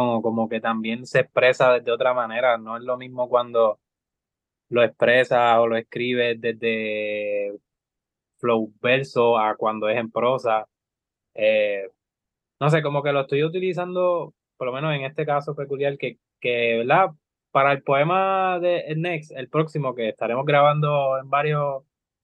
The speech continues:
instantes, pero que va a salir después eventualmente, lo que tenía pensado es, sí, un extracto de ese escrito que estoy desarrollando,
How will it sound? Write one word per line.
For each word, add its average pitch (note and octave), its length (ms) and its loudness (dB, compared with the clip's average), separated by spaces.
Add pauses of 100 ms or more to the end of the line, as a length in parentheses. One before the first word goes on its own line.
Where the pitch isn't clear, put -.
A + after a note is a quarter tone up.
instantes, D3 640 2
pero B2 320 2
que A2 320 -2
va A2 120 0
a B2 40 -2
salir C#3 300 -2
después C#3 320 -2
eventualmente, C#3+ 840 -4 (380)
lo C3+ 160 2
que C3+ 100 2
tenía C3 420 0
pensado F3 520 2
es, D#3 420 -2 (520)
sí, D3+ 240 2
un D#3 140 4
extracto D#3 680 0
de A#2+ 220 0
ese C#3 460 0
escrito C#3 360 -6
que C#3 80 -6
estoy C3 800 -4
desarrollando, C3 1040 -2